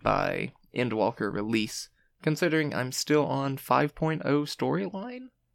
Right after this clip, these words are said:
so I have a ways to go. I'll just have to join the Sage Club later,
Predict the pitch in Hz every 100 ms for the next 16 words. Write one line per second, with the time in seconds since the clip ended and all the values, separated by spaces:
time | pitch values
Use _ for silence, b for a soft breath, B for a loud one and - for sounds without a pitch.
0 | _ _ - 135 139 139 135 135 _ _
1 | - 135 147 165 143 123 123 120 110 -
2 | - - - - _ _ _ - - 139
3 | 139 143 131 127 127 123 120 123 117 113
4 | 107 110 113 104 - - 107 101 95 87
5 | 76 64